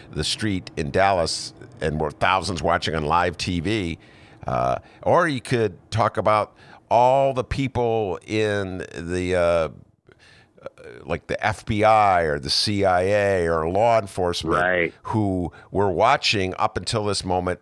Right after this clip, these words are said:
Speaker 1: But you know how it goes, Mick. They miraculously closed their eyes. They didn't see what that was right in front of them 'cause they were in on it. So it could be, y-, you know what I'm saying? It could work two ways. Uh, classic Dylan, right? I, I,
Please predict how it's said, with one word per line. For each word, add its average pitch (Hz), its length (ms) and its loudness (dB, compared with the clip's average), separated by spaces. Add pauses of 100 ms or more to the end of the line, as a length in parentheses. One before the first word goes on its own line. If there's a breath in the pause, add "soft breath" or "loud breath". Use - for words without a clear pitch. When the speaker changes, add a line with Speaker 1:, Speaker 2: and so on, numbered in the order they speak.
(320)
Speaker 1:
But 85 320 -2
you 101 180 -6
know 113 120 0
how 107 200 0
it 98 60 -2
goes, 98 320 -2
Mick. 92 300 -4
They 80 180 -4 (640 soft breath)
miraculously 98 760 0
closed 104 460 -2
their 95 160 0
eyes. 95 440 2
They 92 60 -2
didn't 98 220 -4
see 107 220 0
what 98 180 -2
that 92 80 -6
was 85 180 -4
right 92 200 0
in 92 80 -12
front 110 300 -2
of 87 60 -4
them 82 300 -4
'cause 80 260 -4
they 85 120 0
were 82 140 0
in 110 200 0
on 73 220 -2
it. - 160 -12
So 92 240 0
it - 100 -16
could 113 160 -6
be, 113 360 -4 (640 loud breath)
y-, 120 180 -4
you 120 140 -4
know 123 100 0
what 123 100 0
I'm 120 100 -2
saying? 127 360 0
It - 120 -8
could 95 160 -6
work 104 300 -4
two 185 180 -2
ways. 73 680 0
Uh, 69 180 -2 (520)
classic 67 480 -4
Dylan, 113 340 -2
right? 80 240 0
I, 82 200 0 (220)
I, 85 100 -2